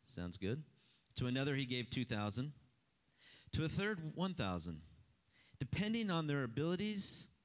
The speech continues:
their capacities, and then he left. Right off, the first servant who went to work and he doubled his master's investment." He doubled the master's investment. "The second did the same.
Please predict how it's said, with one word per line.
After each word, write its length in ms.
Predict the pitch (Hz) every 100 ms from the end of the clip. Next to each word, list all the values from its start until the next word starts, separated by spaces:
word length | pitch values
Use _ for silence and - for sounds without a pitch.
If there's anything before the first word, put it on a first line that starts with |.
| -
their 100 | 107
capacities, 920 | 117 - 143 156 151 147 156 151 - - - - -
and 160 | 107
then 260 | 127 135 135 - -
he 160 | 123 120
left. 560 | 104 85 - - - - _ _ - - _
Right 240 | 123 170 196
off, 480 | 143 90 - - -
the 60 |
first 300 | - 160 160
servant 360 | 175 165 127 98
who 100 | 123
went 180 | 135 135
to 80 | 135
work 320 | 143 123 123
and 80 | 120
he 80 |
doubled 460 | 113 110 165 175 139
his 200 | 127 104
master's 480 | 135 143 - 147 127
investment." 540 | 127 127 131 104 82 - - -
He 220 | 143 127 -
doubled 560 | 139 175 190 165 117 90 - _ 101
the 40 |
master's 420 | 113 113 117 104
investment. 480 | 107 107 98 95 82 - - - - - - -
"The 80 |
second 440 | 123 - 240 233 170
did 140 | 156
the 60 | 139
same. 400 | - 175 123